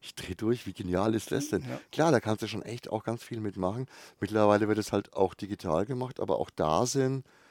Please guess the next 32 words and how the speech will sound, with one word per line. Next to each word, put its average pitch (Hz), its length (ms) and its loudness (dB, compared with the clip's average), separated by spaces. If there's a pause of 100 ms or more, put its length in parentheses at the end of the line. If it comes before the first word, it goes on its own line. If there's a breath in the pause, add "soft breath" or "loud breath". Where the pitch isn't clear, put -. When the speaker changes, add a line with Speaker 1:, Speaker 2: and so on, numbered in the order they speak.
(240 soft breath)
Speaker 1:
oft - 320 -8
ganz 101 200 -2
schön 113 140 -4
gute 110 240 -2
Künstler 131 480 -2
auch 90 120 2
mit 92 180 -4
dabei. 82 340 4
Also 92 140 4
ich 104 100 -4
würd 143 160 4
das 170 120 -2
gar 135 100 0
nicht 139 160 0
so 127 240 2
unter 117 260 -2
den 113 120 -2
Scheffel - 300 -6
stellen, 85 420 0
weil 87 180 4 (1300 soft breath)
natürlich 127 440 -2
gibt's - 400 -4 (720)
heut 117 280 2 (140)
viele 120 520 4
Vereinfachungsmöglichkeiten, 131 1600 -2
aber 107 380 4 (300 loud breath)
wenn 104 160 2
du 107 80 0
siehst, 180 420 -4
was 120 180 0
die, 110 340 -2
äh, - 0 -